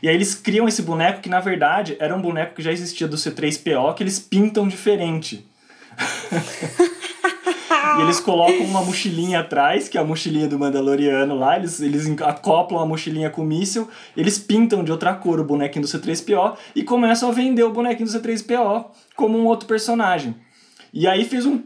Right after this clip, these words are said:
um, um bruta sucesso, assim, a galera pirou no bonequinho do C três P O pintado no Boba Fett,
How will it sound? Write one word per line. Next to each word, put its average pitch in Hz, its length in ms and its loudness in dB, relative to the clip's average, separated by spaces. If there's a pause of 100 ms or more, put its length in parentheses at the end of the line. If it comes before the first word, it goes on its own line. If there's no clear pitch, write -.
um, 208 440 -4
um 208 140 4
bruta 214 380 4
sucesso, 151 520 0
assim, 123 200 -4
a 123 40 -2
galera 139 280 0
pirou 214 540 4
no 147 100 -2
bonequinho 131 440 -4
do 131 80 -2
C 131 120 -8
três 127 220 -4
P - 140 -4
O 127 240 0
pintado 135 640 0
no 135 120 -2
Boba 131 240 -2
Fett, - 400 -2